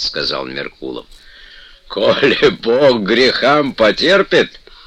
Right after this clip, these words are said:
всё, голубчик, жуём во славу Господню, всё без остаточка», — молвил Морковников. «Тебе особенного чего, не в охотку ли?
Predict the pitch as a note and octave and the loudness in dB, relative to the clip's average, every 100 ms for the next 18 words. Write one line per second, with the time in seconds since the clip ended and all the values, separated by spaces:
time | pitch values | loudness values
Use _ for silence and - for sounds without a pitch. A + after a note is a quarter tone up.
0 | - - - D#3 F3+ F#3+ E3+ F#3 G3 G3 | -20 -6 0 4 6 6 6 6 6 4
1 | - - F#3+ D#3 D#3 E3+ E3 G3+ G#3+ G#3 | 0 -6 0 0 4 4 6 4 2 2
2 | G3+ F#3 F#3 F#3 F3+ E3+ D#3+ C#3+ - D3+ | 2 2 2 4 4 4 2 2 2 2
3 | C#3 C#3 B2 - F3 D#3+ C3 D3+ C3 C3 | 2 0 0 2 4 4 2 2 2 0
4 | - - F2 F#2+ F2+ - - F2+ F2+ F#2 | -2 -2 -4 -2 -6 -10 -6 -6 -4 -4
5 | F2 E2+ E2 E2+ E2+ F2+ E2+ D#2+ D#2 D2+ | -4 -6 -6 -6 -6 -6 -8 -8 -8 -8
6 | - - - - - - - - A#2+ A2 | -10 -20 -20 -20 -20 -20 -20 -4 0 4
7 | B2+ - _ - - - - C3+ B2 G#2 | 2 2 _ -6 -2 0 2 4 4 2
8 | F2 E2 D2 D2 - D2 D2+ D#2+ F2 - | -2 -6 -8 -8 -8 -8 -8 -6 -4 -4
9 | - G2+ - A2+ F2+ | -2 -4 -4 -4 -4